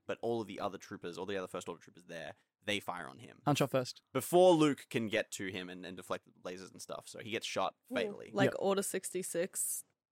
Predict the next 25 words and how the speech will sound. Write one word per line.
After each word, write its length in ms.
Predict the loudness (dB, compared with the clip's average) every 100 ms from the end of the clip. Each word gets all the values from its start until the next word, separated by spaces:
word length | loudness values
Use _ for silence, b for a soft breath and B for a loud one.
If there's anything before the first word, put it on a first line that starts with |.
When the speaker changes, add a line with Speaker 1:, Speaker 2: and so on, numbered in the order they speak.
| 2
Speaker 1:
I 80 | 6
mean, 160 | 6
Speaker 3:
The 40 | 8
Speaker 1:
yeah, 180 | 6 6
something 260 | 6 6
like 240 | 8 8 8
Speaker 3:
flashbacks 40 |
Speaker 1:
that, 100 | 8
Speaker 3:
where 80 | 8
you 60 | 8
Speaker 1:
yeah. 140 | 8
Speaker 3:
see 100 | 8
them. 200 | 4 -2 -10 -18 -20 _ 6
Speaker 1:
Yeah, 160 | 6
just, 140 | 8 6
like, 140 | 4
a 40 | 4
bunch 200 | 2 0
of 60 |
First 160 | -8 -6
Order 120 | -8
troopers 240 | -10 -14
there. 240 | -10 -8 -2
And 240 | 0 2
so 340 | 6 6 6